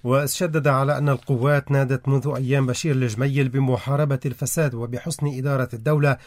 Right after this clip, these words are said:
اعتبر جعجع أن تراكم أخطاء الأكثرية الحالية لسنوات طويلة، يضاف إليه ممارسات التيار الوطني الحر في السلطة، زاد الطين بلة وأوصل الوضع في لبنان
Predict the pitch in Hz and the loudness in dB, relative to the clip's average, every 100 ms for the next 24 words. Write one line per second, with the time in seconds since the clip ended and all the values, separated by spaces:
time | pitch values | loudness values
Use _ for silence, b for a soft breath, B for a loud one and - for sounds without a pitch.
0 | B B - 131 180 175 170 165 135 120 | B B -6 -4 -2 0 0 0 0 0
1 | 101 95 117 143 147 147 165 156 151 135 | -2 -8 -2 0 0 0 0 0 -4 -4
2 | - 135 107 - 151 143 143 135 - 143 | -6 -6 -6 -8 -4 -2 -2 -2 -4 -4
3 | 151 127 123 - 151 135 151 147 123 113 | 0 -2 -2 -2 0 0 0 -2 -4 -4
4 | 123 156 143 135 B B B 131 127 147 | 0 2 4 2 B B B -2 2 0
5 | 160 156 165 170 147 131 127 120 165 151 | 0 -4 -2 0 0 0 -2 -2 -4 -6
6 | 135 135 147 160 147 131 147 151 151 135 | -4 -4 -2 -2 -2 -2 -2 -2 -2 -4
7 | 190 156 160 - 185 - 123 - B B | -6 -6 -4 -2 -2 0 -2 -2 B B
8 | B 113 147 135 - 156 139 123 160 156 | B 0 0 0 -2 2 2 2 2 4
9 | 160 131 117 165 151 120 120 143 135 120 | 4 2 -2 -4 -2 0 0 0 0 0
10 | 139 127 139 139 | -4 0 4 2